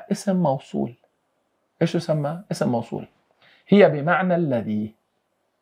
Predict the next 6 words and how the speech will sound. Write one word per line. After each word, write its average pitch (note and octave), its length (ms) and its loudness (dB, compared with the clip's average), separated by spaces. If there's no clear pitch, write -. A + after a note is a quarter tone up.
وتعرف C4 360 8
حسب - 280 -4
موقعها، A3+ 580 0
يعني C3 240 0
مثلًا G#3 420 4
هون D#3+ 300 0